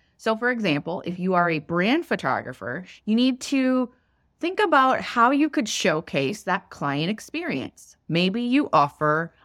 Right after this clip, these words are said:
an outfit styling service, or you offer an add-on for professional hair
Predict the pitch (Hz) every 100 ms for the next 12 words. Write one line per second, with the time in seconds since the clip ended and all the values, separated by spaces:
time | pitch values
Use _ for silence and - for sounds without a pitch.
0 | - 196 - 160 160 - - 208 180 _
1 | - - 156 160 165 143 131 127 110 -
2 | - - - _ _ _ - 160 151 147
3 | 156 254 - 240 - 156 156 180 175 175
4 | 180 - 196 277 247 147 139 170 185 175
5 | 160 160 160 156 - 185 185 202 214 208
6 | 185 180 151 147 143